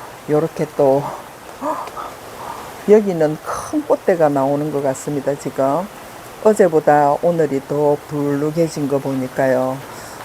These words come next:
어, 특별 관리에 들어갔습니다. 꽃이 지고 나면 뒤로 밀렸다가 또 꽃 피려고 하면 완전 대접받습니다.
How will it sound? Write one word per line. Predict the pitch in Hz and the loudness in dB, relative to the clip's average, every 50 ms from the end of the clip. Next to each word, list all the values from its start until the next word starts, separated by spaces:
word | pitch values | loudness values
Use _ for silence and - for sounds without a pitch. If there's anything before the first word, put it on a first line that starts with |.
| - | -8
어, | - 143 131 123 135 - - | -8 -8 -6 -8 -10 -6 -2
특별 | - 254 - - - 214 202 190 | -2 -2 0 4 6 6 6 6
관리에 | - - 180 143 139 143 151 156 151 | 2 0 0 0 2 4 4 4 4
들어갔습니다. | - 170 143 143 143 135 123 - - - 131 165 143 127 127 - 156 151 - - - - - - 277 - - - - - - - - | 4 2 0 0 0 -2 -4 -4 -10 -6 -4 -2 -2 -2 0 -2 -2 -2 -4 -6 -12 -14 -10 -10 -10 -10 -12 -16 -16 -16 -16 -8 0
꽃이 | - 262 254 - - 220 180 | 4 4 4 4 0 -4 0
지고 | - 214 190 202 202 | 0 2 2 2 4
나면 | 196 196 196 185 175 175 | 4 4 4 4 2 -2
뒤로 | 175 - 180 175 185 196 | -4 -2 -2 0 0 0
밀렸다가 | 196 180 165 170 185 196 190 190 - 175 156 147 156 151 151 151 151 151 147 151 - - - - - - - - | 0 0 0 2 4 4 4 6 4 2 4 4 4 2 4 4 2 2 0 -2 -4 -10 -14 -14 -14 -10 -2 4
또 | - 208 | 4 4
꽃 | 208 - - 214 208 - | 4 4 0 0 0 0
피려고 | - 240 226 226 226 214 214 196 | -4 0 4 6 6 6 6 4
하면 | 190 170 180 180 170 165 160 156 156 156 156 156 151 - - - - - - - - | 4 4 0 -2 2 4 4 6 6 6 4 2 0 -6 -10 -16 -16 -16 -14 -10 -2
완전 | - 147 151 156 160 165 175 175 214 208 202 208 185 - - - - - - - - - | 2 4 4 4 4 2 0 0 0 0 0 0 -2 -4 -8 -16 -18 -18 -18 -14 -4 2
대접받습니다. | - 170 143 - 185 - - 160 156 - - - 175 156 151 151 151 160 156 - | 4 4 4 4 0 0 2 2 2 2 0 -6 -6 -4 -4 -2 0 0 0 -2